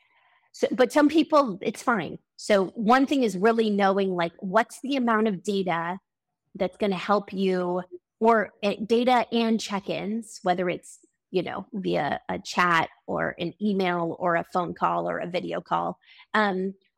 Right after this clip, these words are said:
what's the level of, like, kind of data or feedback that you need to keep you on it without stressing you out? Because if it's stressing you out, it's not going to work. Like, full stop. If it's stressing you out, you're just going to,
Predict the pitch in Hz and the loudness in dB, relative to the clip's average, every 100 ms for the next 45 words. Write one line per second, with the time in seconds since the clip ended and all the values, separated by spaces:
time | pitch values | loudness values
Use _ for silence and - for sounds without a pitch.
0 | _ 190 202 233 - - 262 233 208 202 | _ 0 2 0 -4 -4 -2 0 2 0
1 | 214 208 196 - 185 180 175 175 _ _ | 0 -2 -4 -6 -4 -2 -4 -12 _ _
2 | - 190 170 - 180 170 185 - - 202 | -8 -6 -6 -6 -6 -6 -10 -8 0 2
3 | 202 202 202 202 - 208 208 196 170 - | 4 2 0 -8 -10 -6 -4 -2 -4 -4
4 | - - 185 196 214 196 214 226 214 214 | -18 -12 -8 -6 -4 0 0 2 2 4
5 | 208 185 175 180 196 _ _ _ _ _ | 2 0 -2 -6 -8 _ _ _ _ _
6 | - 196 - 220 220 220 - 202 202 190 | -4 -2 -2 -4 -2 -4 0 0 0 0
7 | 196 180 180 - 190 - 175 165 147 - | 0 0 0 -2 -4 -2 -4 -4 -6 -10
8 | _ - 208 202 180 175 - 247 302 285 | _ -6 -4 -2 -2 -4 -2 -2 0 0
9 | 247 208 208 - - 185 - 180 175 - | 2 2 0 -6 -6 -6 -4 -6 -6 -10
10 | - - _ _ _ _ - 175 - - | -12 -14 _ _ _ _ -18 -14 -14 -12
11 | - - - - _ _ _ _ - - | -14 -12 -20 -20 _ _ _ _ -20 -6
12 | 190 190 - 214 226 262 247 214 202 202 | -4 -2 0 -2 2 2 4 4 4 0
13 | 196 _ _ 185 190 202 196 - 196 185 | -4 _ _ -2 0 0 -2 -2 -2 0
14 | 185 | -2